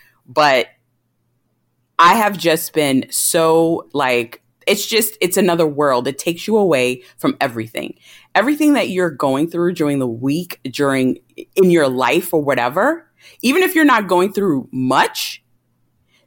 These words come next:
this pro wrestling just completely blocks it all out. And I think for those that kind of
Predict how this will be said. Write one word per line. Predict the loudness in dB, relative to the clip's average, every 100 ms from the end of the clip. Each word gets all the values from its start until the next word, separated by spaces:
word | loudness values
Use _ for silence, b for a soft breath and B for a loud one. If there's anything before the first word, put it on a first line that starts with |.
| _
this | -2 0 0 -2 -10 _ -20 -20 _ _ -20 _ -18 -16 -4
pro | 2 2
wrestling | 2 0 0 0 0
just | 0 -2 -2 -12 -4
completely | 0 0 0 0 -2
blocks | 0 0 2 0 -4
it | -4
all | -2 0 0
out. | -2 -4 -8 _ b b b
And | 0 0
I | 0
think | -2 -4 -4 -12 -8
for | 0 0
those | 2 2 2 0 0
that | 0 0 -2
kind | -6 -4
of | -4